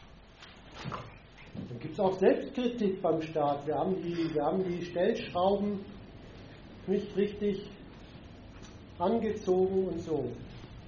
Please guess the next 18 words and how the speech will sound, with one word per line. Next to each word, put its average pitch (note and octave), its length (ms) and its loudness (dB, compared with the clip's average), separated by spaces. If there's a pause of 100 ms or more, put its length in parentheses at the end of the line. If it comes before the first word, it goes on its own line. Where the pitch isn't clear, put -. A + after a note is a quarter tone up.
(720)
Aber D#3 260 2
wenn E3 180 2
das A#3+ 220 2
der G3 140 4
staatliche F3+ 580 2
Befund A#3 520 0
ist, C#3+ 240 -6
hat F#3 140 -4
denn E3 200 -2 (260)
davon G3+ 560 2
der E3 200 0
normale E3 600 2
Mensch F3+ 360 2
was E3 260 -2
Gutes F#3 440 -4
zu D#3 100 -2
erwarten? C3 600 -2 (3250)
Dann, D#3 140 0